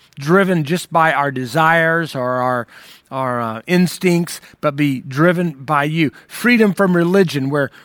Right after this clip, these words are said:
we have to perform in a certain way to be acceptable to you. That we can just enjoy this gift of salvation by grace, and we can experience your mercy and love in a way that allows us to feel,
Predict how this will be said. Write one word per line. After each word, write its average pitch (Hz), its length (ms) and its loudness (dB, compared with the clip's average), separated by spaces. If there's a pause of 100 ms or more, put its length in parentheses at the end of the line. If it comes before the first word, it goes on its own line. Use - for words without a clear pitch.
(140)
we 175 160 4
have 160 280 2
to 143 180 -2 (220)
perform 214 680 2
in 175 80 4
a 160 40 2
certain 156 340 -4
way 147 200 2 (200)
to - 80 -10
be 165 100 2
acceptable 156 880 -2 (220)
to - 120 -4
you. 143 240 -2 (200)
That 165 140 -2
we 196 120 0
can 208 160 2
just 185 200 -2
enjoy 180 440 0
this 185 200 -4
gift 185 400 -2
of 147 140 -6
salvation 175 760 0
by 131 160 0
grace, 165 580 0 (260)
and 151 120 -4
we 165 80 2
can 156 140 2
experience 185 680 0
your 156 100 0
mercy 160 560 0
and 135 200 -4
love 165 400 2 (240)
in 147 100 -6
a 135 80 -2
way 151 400 2 (220)
that 143 160 0
allows 151 560 2
us 160 180 -4
to 143 140 -6
feel, 160 500 0